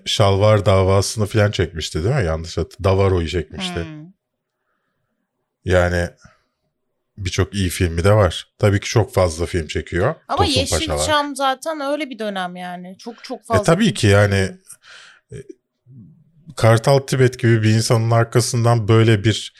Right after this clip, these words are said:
Speaker 1: e, flüt yazmak için biraz, e, sorunlu olmak gerekir bence.
Speaker 2: Kötü niyetli olmak lazım yani, ölümün ardından böyle bir şey yapmak için bence.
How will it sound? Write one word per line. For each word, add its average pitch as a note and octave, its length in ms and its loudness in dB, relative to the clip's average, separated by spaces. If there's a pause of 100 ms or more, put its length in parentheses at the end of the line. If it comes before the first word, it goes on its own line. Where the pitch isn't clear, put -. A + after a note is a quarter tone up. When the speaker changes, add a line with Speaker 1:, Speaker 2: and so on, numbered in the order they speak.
(460)
Speaker 1:
e, F2+ 200 2
flüt A2+ 520 0
yazmak G#2 460 2
için B2+ 380 -4 (800)
biraz, A2 640 -2 (200)
e, F2+ 260 -4
sorunlu G#2+ 800 0
olmak D#2+ 440 -4
gerekir D#2 440 -6
bence. E4+ 120 -4
Speaker 2:
Kötü G4+ 200 -6
niyetli A3 320 -6
olmak F3 380 -10
lazım F3 280 -12
yani, F3 140 -10
ölümün G#3 340 -10
ardından F#3+ 580 -8
böyle F3+ 180 -12
bir F3 40 -20
şey - 180 -16
yapmak E3 400 -16
için - 240 -20
bence. - 280 -20